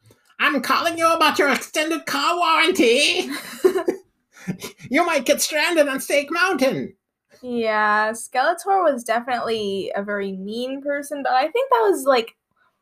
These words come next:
Speaker 2: wouldn't you be, like, a mean person if you get half of your face melted off and then
Speaker 1: Well,
Speaker 2: your skin turns blue? Like,
Speaker 1: how
Speaker 2: what?
Speaker 1: how did his skin turn? Maybe he's like a jacked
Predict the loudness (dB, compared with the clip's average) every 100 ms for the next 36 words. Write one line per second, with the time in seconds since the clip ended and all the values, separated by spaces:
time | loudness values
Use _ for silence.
0 | 2 4 4 2 -2 2 2 0 0 0
1 | 0 2 2 2 0 0 0 -2 -4 -6
2 | -10 -8 -6 -4 -4 -8 _ _ -8 -2
3 | 4 4 4 0 4 4 6 4 4 2
4 | 2 2 2 4 2 -2 -8 -10 _ _
5 | -2 4 4 4 2 -2 0 -2 2 4
6 | 6 4 0 -8 -20 -20 _ _ -8 -2
7 | 2 4 4 2 -2 -2 -2 -2 -2 -2
8 | -2 -4 -2 0 0 0 0 0 2 4
9 | 6 6 6 0 _ -2 0 4 6 6
10 | 4 2 2 2 0 2 2 4 4 4
11 | 4 2 2 2 0 0 -6